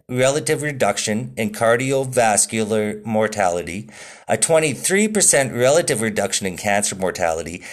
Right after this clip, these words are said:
and a twenty-five percent relative reduction in an all-cause mortality. So, holy fuck, there you go, man. Eating chilies for you turns out to be a good thing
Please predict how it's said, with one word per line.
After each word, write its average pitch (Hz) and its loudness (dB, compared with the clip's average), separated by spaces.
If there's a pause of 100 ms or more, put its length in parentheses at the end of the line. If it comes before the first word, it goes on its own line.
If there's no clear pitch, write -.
(160)
and 202 2
a 226 4
twenty-five 233 4
percent 156 2
relative 156 2
reduction 170 0
in 180 2
an 175 0
all-cause 180 0 (300)
mortality. 85 -2 (760)
So, 208 4
holy 208 4
fuck, 214 2
there 196 4
you 196 0
go, 214 6
man. 160 -2 (460)
Eating 196 0
chilies 196 2
for 190 0
you 180 -2
turns 185 -2
out 180 -2
to 160 -4
be 185 -2
a 180 -2
good 180 -8
thing - -6